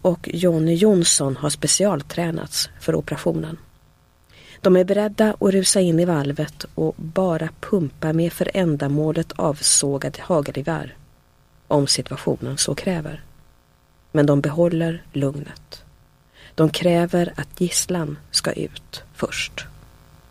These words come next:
Kristin Enmark vägrar först.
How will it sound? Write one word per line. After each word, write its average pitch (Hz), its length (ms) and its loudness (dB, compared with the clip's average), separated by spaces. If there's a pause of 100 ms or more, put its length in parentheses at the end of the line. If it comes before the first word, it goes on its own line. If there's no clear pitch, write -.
(720)
Kristin 202 320 2
Enmark 190 600 2
vägrar 190 420 -2
först. - 520 -10